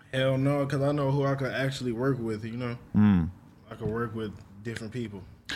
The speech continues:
Speaker 2: Like, you were just showing me, uh, or you were watching a video that you got coming out, and you said, "I can't work with, like,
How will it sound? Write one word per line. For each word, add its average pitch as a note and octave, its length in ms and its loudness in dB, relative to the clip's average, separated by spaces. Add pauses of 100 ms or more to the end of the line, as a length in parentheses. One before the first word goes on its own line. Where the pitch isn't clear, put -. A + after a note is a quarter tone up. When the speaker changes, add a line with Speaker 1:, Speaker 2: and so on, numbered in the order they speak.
(180)
Speaker 2:
Like, A2+ 80 10
you A#2 120 12
were C#3+ 80 12
just A#2 140 6
showing A2+ 220 10
me, G2+ 260 8
uh, G2+ 200 6
or F2+ 320 4
you G2+ 120 6
were G2 100 10
watching G2+ 320 8
a F#2 40 8
video G2 420 8
that F#2 80 6
you F#2+ 120 6
got F2+ 180 6
coming G2 240 6
out, A#2 320 8
and F#2+ 100 2
you F2 60 6
said, A#2 480 10 (420)
"I F#2+ 80 4
can't G#2 280 6
work A2+ 260 10
with, G2 140 6
like, F2+ 240 6